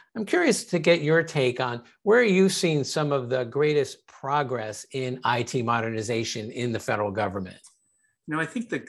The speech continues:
Speaker 2: the greatest progress we can see in I T modernization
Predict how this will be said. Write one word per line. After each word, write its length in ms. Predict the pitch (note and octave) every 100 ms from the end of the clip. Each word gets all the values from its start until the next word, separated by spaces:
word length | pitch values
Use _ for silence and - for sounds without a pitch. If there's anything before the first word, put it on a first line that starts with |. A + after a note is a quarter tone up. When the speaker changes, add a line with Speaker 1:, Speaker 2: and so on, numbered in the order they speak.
| -
Speaker 2:
the 80 |
greatest 480 | B2 C3 C3+ C3 -
progress 640 | - A2+ A2+ A2+ G#2+ -
we 40 | A#2
can 160 | A#2
see 200 | G#2+ B2+
in 100 | A#2
I 140 | A#2 A2+
T 200 | - C3
modernization 1080 | A#2 A2+ A2+ A2+ G#2+ A#2+ A#2+ - D3 C3+